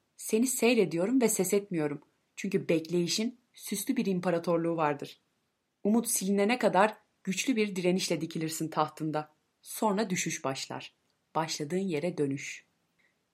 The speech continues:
Leyla Erbil eserlerinde geleneksel edebi yazım tarzına ve tekniklerine karşı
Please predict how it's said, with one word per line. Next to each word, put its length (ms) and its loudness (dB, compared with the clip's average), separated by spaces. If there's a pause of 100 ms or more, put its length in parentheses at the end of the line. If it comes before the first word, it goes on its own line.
Leyla 400 6
Erbil 280 4 (120)
eserlerinde 600 2
geleneksel 760 2 (120)
edebi 360 2
yazım 340 4
tarzına 400 2
ve 120 4
tekniklerine 600 0
karşı 460 0